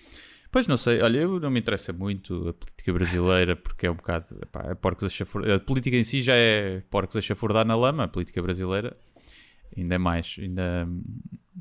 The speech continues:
ainda é mais, mas o que eu acho é que agora estão a tentar comprar muitas vacinas e acelerar,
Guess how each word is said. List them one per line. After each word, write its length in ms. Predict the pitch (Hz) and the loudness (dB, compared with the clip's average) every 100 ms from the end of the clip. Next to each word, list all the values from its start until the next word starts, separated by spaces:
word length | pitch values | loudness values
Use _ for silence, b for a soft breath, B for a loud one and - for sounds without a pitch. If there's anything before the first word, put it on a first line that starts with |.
| 147 - | -14 -6
ainda 200 | 107 104 | -2 2
é 40 | |
mais, 300 | 104 98 90 | 4 4 2
mas 380 | 104 98 98 - | 4 4 4 2
o 260 | 107 98 98 | -2 0 -2
que 140 | - | 2
eu 100 | 113 | 4
acho 240 | 127 - 135 | 4 4 0
é 80 | |
que 540 | 117 - 135 120 101 95 | 0 0 4 4 4 2
agora 220 | 98 127 | 2 2
estão 300 | 117 - 120 | 0 -2 0
a 40 | 113 | 0
tentar 280 | 117 110 107 | 0 0 0
comprar 280 | 107 107 | 0 2
muitas 220 | 104 110 95 | 2 0 -2
vacinas 540 | 98 - 117 104 95 | -2 0 0 0 -2
e 60 | 95 | -6
acelerar, 480 | - 98 90 87 | -6 -6 -4 -6